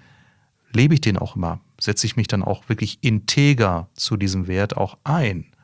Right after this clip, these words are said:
Oder bin ich manchmal auch vielleicht etwas zu opportunistisch? Habe ich den Mut nicht immer dann dafür, mich einzusetzen?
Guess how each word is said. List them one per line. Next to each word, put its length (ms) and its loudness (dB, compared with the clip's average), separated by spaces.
Oder 600 0
bin 160 -2
ich 120 -4
manchmal 240 0
auch 120 -2
vielleicht 260 -2
etwas 220 0
zu 260 -2
opportunistisch? 920 -2
Habe 140 -4
ich 100 -10
den 240 0
Mut 340 4
nicht 200 -2
immer 220 0
dann 220 -2
dafür, 520 0
mich 180 -2
einzusetzen? 720 -4